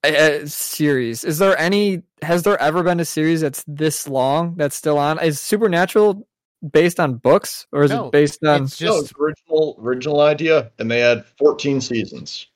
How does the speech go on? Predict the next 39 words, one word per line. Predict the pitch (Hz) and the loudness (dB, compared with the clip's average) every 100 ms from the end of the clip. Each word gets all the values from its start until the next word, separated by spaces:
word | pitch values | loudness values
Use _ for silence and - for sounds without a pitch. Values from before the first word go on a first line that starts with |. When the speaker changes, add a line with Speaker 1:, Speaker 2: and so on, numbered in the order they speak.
| _ _ _ - | _ _ _ 0
Speaker 2:
It | 208 | 0
was | 190 | 2
only | 233 302 | 2 2
supposed | - 233 | 0 -2
to | 226 | 0
be | 190 | -2
five, | - 202 202 135 139 | 0 2 2 0 0
and | 165 | 0
then | 190 | 0
they | 190 | 0
just | 165 170 | -2 -2
had | 208 165 | -2 0
to, | 170 | -2
like, | 151 | -2
then | - 147 160 | -6 -6 -2
they | 165 | 0
did, | 151 160 | 0 0
like, | 156 147 | 0 -2
ten | - 180 156 | -2 -2 0
seasons | 160 156 156 143 | -2 -2 -4 -4
of | 139 | -2
filler | 156 151 113 | 0 0 0
because | 107 117 139 127 | -2 -4 -2 0
they | 135 | 0
was | 127 117 | 0 0
like, | 123 | -2
"Oh, | 123 139 113 | 0 0 2
I | 110 | 0
guess | 107 123 | -2 -4
we | 117 | -4
can't | - 120 | -4 -2
end | 120 | -2
the | 117 | -2
world | 110 113 | -2 -2
yet | 101 101 - | -2 -4 -4
because | 113 113 | -6 -6
it's | 107 - | -6 -10
too | - 120 | -6 0
popular." | 113 110 101 92 | 2 2 -2 -6